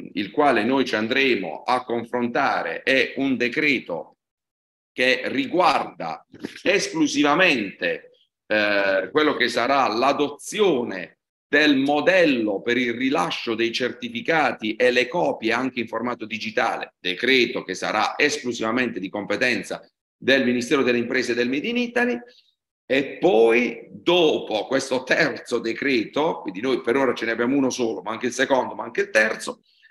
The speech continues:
arriverà il decreto finale che accerterà l'operatività del sistema di trasmissione delle comunicazioni del titolare effettivo.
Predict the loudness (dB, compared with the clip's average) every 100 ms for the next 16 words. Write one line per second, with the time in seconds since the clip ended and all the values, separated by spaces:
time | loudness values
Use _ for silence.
0 | _ -2 0 2 2 2 2 0 -2 2
1 | 2 0 0 0 0 -4 -4 -8 -14 -12
2 | -4 0 2 2 2 0 -2 -12 _ _
3 | -2 0 0 0 -2 0 0 0 0 -2
4 | 0 2 0 -2 -4 -4 -6 -8 -8 -8
5 | -2 -2 -2 -6 -2 -2 -2 -4 0 2
6 | 0 -4 -6 -4 -2 -2 0 4 4 4
7 | 0 -10 -10 0 2 2 -2 -2 -4 -4
8 | -4 -4 -6 -10 -2 -2 -2 -4 -4 -4
9 | -8 -12 -18 -20 -20